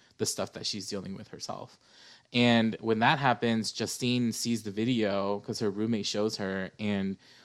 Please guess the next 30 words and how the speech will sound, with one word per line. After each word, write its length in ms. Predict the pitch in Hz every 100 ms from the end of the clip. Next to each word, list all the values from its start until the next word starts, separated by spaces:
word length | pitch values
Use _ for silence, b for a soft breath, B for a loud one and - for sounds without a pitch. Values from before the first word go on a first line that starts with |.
| -
she 200 | - 110
just 220 | 98 -
goes, 280 | 107 95 -
like, 180 | 64 -
crazy. 640 | - - 117 110 98 98
And 80 | 92
she 80 | 120
finds 280 | - 110 123
her 80 | 135
sister, 400 | 120 - 151 156
and 120 | 110
they 60 | 110
start 240 | - 92
fighting 360 | - 95 104 120
each 180 | 127
other. 380 | 143 143 175 202 B B B B
And 120 | 113 110
there's 180 | 107
this 120 | 104 -
point 300 | - 110 120
where 160 | 110
they 200 | 98 101
just 200 | 101 104 113
become, 340 | 107 107 92
like, 140 | -
super 440 | - - 135 123 123
animalistic, 760 | 107 107 107 98 101 - 147 110
and 100 | 104
they, 100 | 101
like, 220 | 90